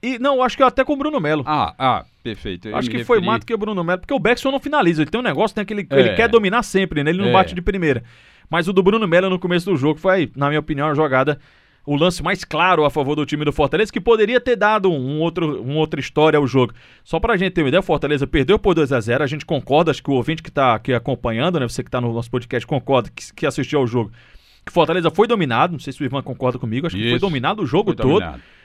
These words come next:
Speaker 1: Perdeu por dois a zero e ó que o Ceará ainda perdeu o pênalti.
Speaker 2: É.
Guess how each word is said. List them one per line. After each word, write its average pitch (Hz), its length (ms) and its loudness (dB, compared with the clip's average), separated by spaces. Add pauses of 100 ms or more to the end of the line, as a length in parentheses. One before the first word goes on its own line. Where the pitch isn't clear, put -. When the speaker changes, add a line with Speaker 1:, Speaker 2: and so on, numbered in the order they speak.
(240)
Speaker 1:
Perdeu 202 300 2
por 240 160 4
dois 214 200 6
a 165 80 6
zero 208 300 4 (280)
e 190 60 4
ó 254 80 4
que - 60 -10
o - 20 -10
Ceará 269 180 2
ainda 294 100 6
perdeu 277 240 4
o 330 40 -2
pênalti. 269 440 0 (260)
Speaker 2:
É. 98 240 -12